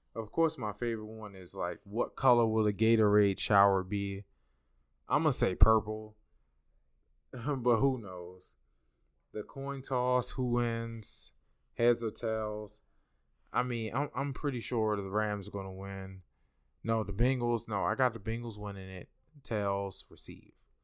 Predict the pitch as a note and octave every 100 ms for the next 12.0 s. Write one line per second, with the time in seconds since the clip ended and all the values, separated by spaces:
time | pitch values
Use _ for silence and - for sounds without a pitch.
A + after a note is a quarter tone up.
0 | _ _ _ _ _ _ _ _ _ _
1 | - A#2+ C3 D#3+ - D#3+ C#3 E2 - _
2 | _ - A#2+ C3 C#3+ - C3 A2 G#2 B2+
3 | D#3 C#3 - C#3 C3 A2+ A#2 A#2 G#2+ -
4 | G#2+ F#2+ F#2 A#2 A#2 - - _ _ -
5 | B2 A2+ F#2+ F#2+ F#2 G2 F#2+ G2 G#2+ G#2+
6 | - G#2 G2+ A#2+ - E2 - _ _ _
7 | _ _ _ _ _ _ _ _ _ _
8 | _ - A2+ A#2+ A#2+ A#2 G2 C3 B2+ -
9 | C3+ B2 - A2+ G2+ A2+ - - B2+ G#2+
10 | G2+ F#2 F#2 G2+ F2 - - C3 A#2+ F#2
11 | F2+ - G2 F2+ - - G#2 F#2 F2 E2+